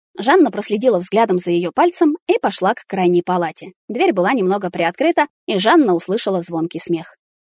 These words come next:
Он казался настолько странным и неуместным в данной ситуации, что девушка остановилась и прислушалась. «Славка», — говорил женский голос, —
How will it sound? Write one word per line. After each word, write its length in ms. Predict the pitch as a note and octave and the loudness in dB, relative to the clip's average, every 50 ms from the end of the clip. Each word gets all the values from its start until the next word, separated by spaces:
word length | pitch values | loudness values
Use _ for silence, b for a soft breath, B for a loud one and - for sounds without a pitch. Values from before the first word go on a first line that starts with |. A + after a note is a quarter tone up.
| _ B3+ | _ -2
Он 100 | C#4 A#3+ | -2 0
казался 420 | - F3+ F#3+ A3+ C4 B3 - F3 | 0 0 2 2 0 0 0 0
настолько 420 | F3 F3+ F3 - C4+ B3+ A#3 - F#3 | 0 0 0 2 0 0 0 -2 -8
странным 560 | - - _ F#3+ A3 C4 B3+ G3+ F3 F3 F3 | -8 -6 _ 0 0 0 2 0 0 2 2
и 40 | F3 | 2
неуместным 540 | F#3 F#3 F3+ F3+ G#3 C4+ C#4+ - G#3 F3 F3 | 2 2 0 0 0 -2 -4 -2 -2 -2 -2
в 60 | F3 | 0
данной 300 | F3+ G3+ G3+ F#3 F3+ F3 | -2 0 2 2 2 0
ситуации, 640 | - - F3 - G#3 D4 E4 - - D#4 C#4+ C4+ - _ _ _ _ | 0 -2 -4 -2 0 0 0 -2 -2 -2 -2 -2 -4 _ _ _ _
что 180 | - - - G4+ | -14 -2 0 0
девушка 400 | D4 D4+ D#4+ D#4 C#4 - - G3 | 2 2 2 2 0 0 -2 -2
остановилась 680 | F#3+ - _ F#3 F#3+ G3 F3+ G3+ C#4 D#4+ D#4 D4+ - - | -2 0 _ 0 0 0 0 0 0 -2 -2 -4 -6 -8
и 100 | - G#3+ | -8 -8
прислушалась. 720 | F#3 F#3 F3 - - D#3 D#3+ - - D#3 - - - - _ _ _ _ _ _ _ _ _ _ _ | -6 -6 -8 -6 -6 -10 -10 -10 -14 -14 -16 -18 -20 -20 _ _ _ _ _ _ _ _ _ _ _
«Славка», — 500 | _ - - G#3 A3+ A3+ - - - F3 _ _ _ _ F#3+ | _ -6 -2 -2 -2 -2 -4 -8 -16 -18 _ _ _ _ 0
говорил 360 | F#3 F3+ F3+ E3+ F#3 G#3+ A3 | 2 4 4 4 2 2 0
женский 380 | G3+ F#3 E3+ E3+ - - F3 | 0 0 0 0 0 -4 -6
голос, — 360 | E3+ F3 E3 D#3 - - - | -4 -4 -6 -6 -6 -12 -16